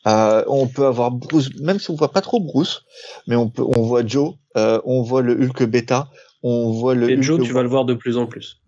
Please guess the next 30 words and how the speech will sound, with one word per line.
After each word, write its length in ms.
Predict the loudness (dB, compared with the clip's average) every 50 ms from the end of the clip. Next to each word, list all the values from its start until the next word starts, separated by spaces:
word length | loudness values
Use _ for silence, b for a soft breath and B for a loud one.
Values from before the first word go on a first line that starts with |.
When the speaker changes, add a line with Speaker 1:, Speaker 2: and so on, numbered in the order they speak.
| _ _ -2
Speaker 1:
Ouais, 180 | 2 2 2 4
et 160 | 2 0 2
Joe, 140 | 2 2 2
on 60 | 2
le 60 | 2 2
voit 100 | 2 2
de 120 | 2 2
plus 240 | 0 -2 -2 0 0
en 100 | 0 0
plus. 360 | 0 0 -2 -2 -2 -4 -10 B B B B B B B B -4
Euh, 260 | -2 0 2 0 0 0
on 200 | -2 -2 -2 -2
voit 260 | -2 -2 -2 0 0
le, 1120 | 0 0 0 2 2 2 2 2 2 2 2 2 2 2 0 0 0 0 0 -2 -2 -2 -2
et 160 | -2 -2 -2 -2
Joe, 200 | -2 0 0 0 0
en 100 | -2 -4
plus, 300 | -6 -8 -10 -10 -10 -10
sous 240 | -8 -8 -6 -2 -2
la 120 | -2 0 0
forme 200 | -2 -4 -2 0
de 80 | 0
Banner. 300 | 2 2 2 2 0 -2 -4 -6
Du 180 | -8 -8 -8
coup, 140 | -6 -6 -8
c'est 220 | -6 -4 -4 -4 -4
super 340 | -2 -2 0 2 4 4
génial. 420 | 4 2 2 4 4 4 2 0 -2 -6
C'est, 240 | -10 -10 -10 -10
c'est, 160 | -10 -12 -16